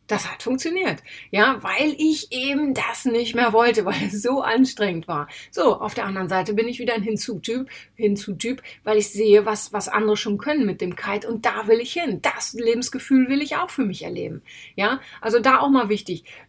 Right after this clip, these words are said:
äh, wir sind nie nur eins, ja, aber finde heraus, was dich motiviert und dann fällt dir, ähm, fällt dir das alles sehr, sehr viel leichter. Belohne dich und ganz wichtig,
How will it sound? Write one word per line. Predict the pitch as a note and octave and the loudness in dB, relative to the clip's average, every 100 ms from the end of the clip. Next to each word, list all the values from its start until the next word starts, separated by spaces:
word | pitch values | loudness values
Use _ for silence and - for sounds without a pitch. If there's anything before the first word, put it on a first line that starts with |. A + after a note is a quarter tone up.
| - | 0
äh, | G#3+ G3+ | 2 4
wir | A#3 | 4
sind | A3 D4 D4 | 4 4 2
nie | B3 C4 D4+ | 6 8 10
nur | C#4 C#4 C4+ | 8 8 4
eins, | A#3 A3+ F3+ - - _ _ _ - | 0 0 -2 -4 -10 _ _ _ -2
ja, | G3+ | 0
aber | - G3+ | 2 0
finde | F#3 C#4+ D4 D4 | 0 0 0 0
heraus, | C4+ B3+ A3 G#3+ A3 - - _ | -2 -2 -2 0 0 -4 -10 _
was | - G#3 G#3 - | -4 -2 -2 -4
dich | - G#3 - | -2 -2 -2
motiviert | G#3 G3+ G#3 E3+ F#3 F#3 F#3 - | -4 -4 -6 -6 -4 -2 -4 -10
und | F#3 F#3 F3 F#3 | -10 -8 -8 -8
dann | F3 | -8
fällt | E3+ G3 G3 G3 | -8 -10 -10 -8
dir, | F#3+ F3 F3 F3 | -6 -6 -8 -8
ähm, | F3+ F3 E3 E3+ - | -8 -8 -10 -12 -14
fällt | G3 F3+ | -12 -8
dir | G3+ | -6
das | F3 | -6
alles | - F#3+ F#3 | -6 -6 -6
sehr, | - G#3+ A3 | -2 0 0
sehr | G3 F#3+ | -2 -6
viel | - F#3+ | -6 -8
leichter. | E3 D#3+ D#3+ - D#3 - - _ | -6 -6 -6 -10 -12 -14 -20 _
Belohne | G#3 A3+ C4+ D4 C#4 | 2 6 8 8 4
dich | C#4 C4+ - | 2 0 0
und | A#3 G#3+ | -4 0
ganz | G#3+ G#3 | 0 0
wichtig, | G#3 G#3 - G#3+ G#3 | -2 -4 -4 -6 -8